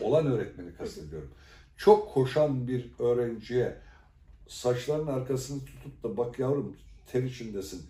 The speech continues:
koşma." dediği için "Saçımı çekti." diye şikayet edilip, e, sözleşmesi sona erdiren özel okul öğretmenleri gördüm.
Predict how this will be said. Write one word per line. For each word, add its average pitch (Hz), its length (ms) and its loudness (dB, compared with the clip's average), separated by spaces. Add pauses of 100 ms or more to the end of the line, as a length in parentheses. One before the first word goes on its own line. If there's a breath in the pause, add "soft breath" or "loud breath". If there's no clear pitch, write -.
(280 soft breath)
koşma." 120 540 -2 (220)
dediği 127 340 -6
için 120 280 -10
"Saçımı 143 680 -4
çekti." 117 500 -6
diye 101 220 -2
şikayet 135 600 -2
edilip, 127 260 -8 (500 loud breath)
e, 110 340 -4 (260)
sözleşmesi 127 640 -4
sona 135 340 -4
erdiren 135 440 -4
özel 127 260 -4
okul 123 320 -4
öğretmenleri 101 540 -8
gördüm. 92 300 -2